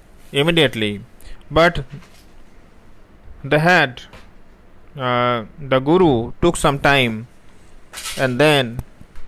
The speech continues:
at last he agreed to become their king, and both of them started ruling the kingdom very well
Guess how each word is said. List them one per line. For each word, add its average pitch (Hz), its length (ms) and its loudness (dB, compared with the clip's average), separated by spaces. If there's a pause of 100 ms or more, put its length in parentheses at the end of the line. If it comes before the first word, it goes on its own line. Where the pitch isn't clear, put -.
at 135 140 -2
last 139 320 2
he 127 120 2
agreed 135 580 0 (340)
to 120 80 0
become 151 460 0 (340)
their 120 220 2
king, 120 480 -2 (640)
and 120 220 -2
both 165 220 2
of 139 160 0
them 120 440 -2 (120)
started 135 460 2
ruling 156 340 2
the 135 100 2
kingdom 117 600 -2 (4000)
very 143 300 2
well 107 380 2